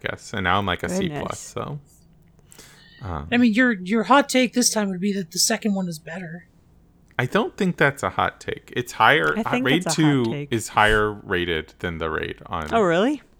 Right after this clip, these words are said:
Speaker 1: on Letterboxd.
Speaker 3: No
Speaker 1: By
Speaker 2: What
Speaker 1: po-,
Speaker 3: way.
Speaker 2: Do you
Speaker 1: by
Speaker 2: have the numbers in front of
Speaker 1: point one,
Speaker 2: you?
Speaker 1: three point nine, and four,
Speaker 3: No,
Speaker 1: I
Speaker 3: they're
Speaker 1: believe,
Speaker 3: both
Speaker 1: on this thing.
Speaker 3: three point nine. Raid two
Speaker 1: Oh.
Speaker 3: is also three point nine.
Speaker 1: I could have swore The Raid two was four yesterday.
Speaker 2: Nope, three point nine.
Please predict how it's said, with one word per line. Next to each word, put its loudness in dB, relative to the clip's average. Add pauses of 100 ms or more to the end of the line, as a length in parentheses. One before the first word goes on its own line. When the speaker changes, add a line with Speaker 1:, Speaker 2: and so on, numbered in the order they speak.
(120)
Speaker 1:
on -4
Letterboxd. -6
Speaker 3:
No 0
Speaker 1:
By 2
Speaker 2:
What -4
Speaker 1:
po-, 2
Speaker 3:
way. -6
Speaker 2:
Do -8
you 0
Speaker 1:
by 6
Speaker 2:
have 2
the -2
numbers 4
in -2
front 0
of -4
Speaker 1:
point -4
one, -4
Speaker 2:
you? -6 (540)
Speaker 1:
three -4
point -4
nine, -4 (960)
and -6
four, 0
Speaker 3:
No, 2
Speaker 1:
I 4
Speaker 3:
they're 2
Speaker 1:
believe, -4
Speaker 3:
both 4
Speaker 1:
on 4
this -20
thing. -12
Speaker 3:
three 0
point -2
nine. -6 (840)
Raid -2
two 0
Speaker 1:
Oh. 4
Speaker 3:
is -2 (100)
also -2
three -4
point -8
nine. -12 (640)
Speaker 1:
I -2
could -6
have -6
swore -6
The -6
Raid -6
two -12
was -12
four -8
yesterday. -12 (340)
Speaker 2:
Nope, -14
three -8
point -10
nine. -8